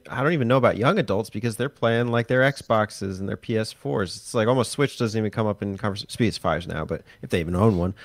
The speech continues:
But I think that Pokemon's future financially and maybe even creatively is probably with the cell phone until the next kind of gadget comes along, if there is one. Maybe it's with your brain implant. Maybe we're gonna start walking around with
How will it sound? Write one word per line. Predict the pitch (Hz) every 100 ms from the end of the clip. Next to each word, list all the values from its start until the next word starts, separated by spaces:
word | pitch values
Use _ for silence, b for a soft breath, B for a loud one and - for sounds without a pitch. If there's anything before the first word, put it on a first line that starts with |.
| B B _
But | 165 156
I | 160
think | 170 196 196
that | 180 165
Pokemon's | 160 170 185 175 165
future | - 170 208 - 156 139 - -
financially | 127 120 180 - 135 131 127 -
and | 117 120 117 - - _ - 113
maybe | 113 135
even | 139 131 127
creatively | 120 123 143 156 107 107
is |
probably | - - 85 107 120 131
with | 131 131 -
the |
cell | - 147 151
phone | - 175 170 175
until | 143 139 156 147
the | 139
next | 139 143 - - -
kind | - 156
of | 143
gadget | 104 104 120 135 113
comes | - 104 95
along, | 92 98 95 92
if |
there | - 90
is | 107 117
one. | 101
Maybe | 95 98
it's | 120 -
with | -
your | 120
brain | 82 87 110 120
implant. | 92 101 90 -
Maybe | 98
we're | 101
gonna | 110
start | 107 117
walking | 87 104 110
around | 104 110
with | 101